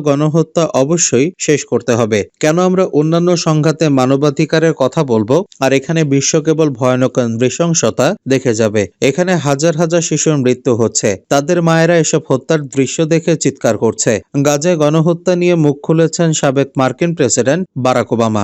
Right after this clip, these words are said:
তিনি বলেন, দুপক্ষের কেউই নিরাপদ নয়। গত পাঁচই নভেম্বর সেভ আমেরিকা পডকাস্টকে দেওয়া এক সাক্ষাৎকারে এ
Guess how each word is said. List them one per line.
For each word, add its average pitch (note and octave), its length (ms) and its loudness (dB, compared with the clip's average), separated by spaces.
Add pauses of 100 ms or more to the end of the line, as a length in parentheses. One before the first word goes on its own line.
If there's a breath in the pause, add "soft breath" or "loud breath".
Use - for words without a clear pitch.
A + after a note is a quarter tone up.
(140)
তিনি C3+ 180 0 (100)
বলেন, B2 200 2 (280)
দুপক্ষের E3 560 -2
কেউই E3+ 220 2 (100)
নিরাপদ B2 320 0 (140)
নয়। G#2 160 0 (260)
গত C#3 140 0 (140)
পাঁচই C#3+ 380 0
নভেম্বর E3+ 420 0
সেভ D3+ 260 -2 (120)
আমেরিকা C#3+ 360 0 (140)
পডকাস্টকে D#3+ 680 -2
দেওয়া E3+ 180 2
এক - 140 -6
সাক্ষাৎকারে C#3 640 -2 (320 soft breath)
এ - 20 4